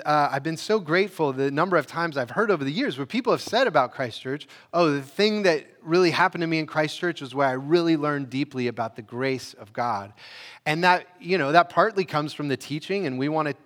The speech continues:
have every sermon talk about the grace of God, but it also comes from the life of the community where people have, you know, when someone says, "People take me seriously, and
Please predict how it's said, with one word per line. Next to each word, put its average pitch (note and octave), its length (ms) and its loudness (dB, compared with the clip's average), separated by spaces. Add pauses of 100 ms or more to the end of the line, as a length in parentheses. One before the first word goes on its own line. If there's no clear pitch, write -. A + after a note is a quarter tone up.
(140)
have D3+ 240 -4
every D3 240 -2
sermon F3 580 -4
talk C#3+ 320 -2
about C#3+ 240 0
the C3+ 80 -6
grace C3 320 -2
of B2 100 -14
God, D3 300 0
but E3+ 100 0
it E3+ 140 -2
also A#3 400 2
comes E3 480 -4 (640)
from G3+ 520 2
the F3+ 200 2
life F3 440 2
of A3 60 -6
the G3 80 -2
community G#3 560 -2
where D3 160 0
people A#3 640 -2
have, F3 400 -2
you E3+ 100 -4
know, F#3 180 2
when F3+ 280 2
someone A3+ 300 -2
says, G3+ 260 -4
"People - 320 -12
take G3 260 -8
me G3 80 -8
seriously, E3+ 600 -8
and C#3+ 240 -8